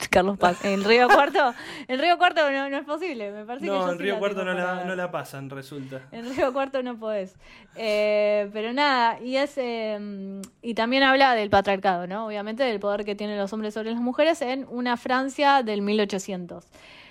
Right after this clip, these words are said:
Speaker 2: Ujú.
Speaker 1: Eh, nada, yo la recomiendo, es muy interesante para ver, y también da debate, y, eh, son de esas películas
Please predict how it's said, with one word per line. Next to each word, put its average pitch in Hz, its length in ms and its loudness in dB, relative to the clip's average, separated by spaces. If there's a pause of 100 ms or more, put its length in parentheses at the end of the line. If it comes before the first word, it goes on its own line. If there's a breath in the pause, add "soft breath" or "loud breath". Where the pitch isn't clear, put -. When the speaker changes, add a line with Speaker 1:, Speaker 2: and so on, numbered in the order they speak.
Speaker 2:
Ujú. 123 360 -16
Speaker 1:
Eh, 240 440 6
nada, 233 460 2 (100)
yo 294 120 -4
la 302 140 6
recomiendo, 254 680 0
es 233 100 -2
muy 294 220 -4
interesante 233 560 -6
para 190 240 -6
ver, 311 340 0
y 262 60 -6
también 226 320 -6
da 220 80 -4
debate, 254 720 -2
y, 196 220 -8
eh, 185 120 -8 (180)
son 247 180 -8
de 262 80 -2
esas 254 200 -4
películas 214 680 -4